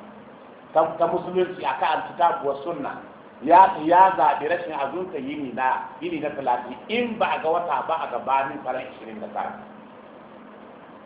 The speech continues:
Ya ce wa man aka ga an da duk wanda ya, ya karɓa daga gare shi, wannan shi ne fahimtar su. Wal huwa an siyami, an hana su daga azumin wannan yini, li wujudin min ha, saboda wasu fuskoki. Daga cikin su,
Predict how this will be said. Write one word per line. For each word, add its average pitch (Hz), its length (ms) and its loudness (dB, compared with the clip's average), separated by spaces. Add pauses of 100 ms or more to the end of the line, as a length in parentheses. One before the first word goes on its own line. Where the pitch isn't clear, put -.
(160)
Ya 156 80 -4
ce 151 100 -6
wa 135 80 2
man - 160 2
aka 139 220 -2
ga 135 160 -4
an 117 160 -8
da 117 80 -6
duk 151 180 -6
wanda 170 240 2
ya, 127 80 -4 (220)
ya 127 160 -4
karɓa 123 320 -2
daga 107 180 -6
gare 113 180 -6
shi, - 220 -14
wannan 131 320 -2
shi 135 100 -10
ne 123 120 -6
fahimtar 104 320 -10
su. - 120 -16 (520)
Wal 151 160 4
huwa 208 240 4
an 226 180 6
siyami, 190 380 6
an 208 160 2
hana 220 260 2
su - 60 -8
daga - 180 0 (140)
azumin 170 160 -4
wannan 151 260 -2
yini, 143 200 -6 (420)
li 170 80 2
wujudin 175 720 -2
min 123 160 -8
ha, 131 160 0
saboda 139 320 -4
wasu 139 240 -12
fuskoki. - 560 -8 (560)
Daga - 240 4
cikin 214 240 0
su, 220 180 -4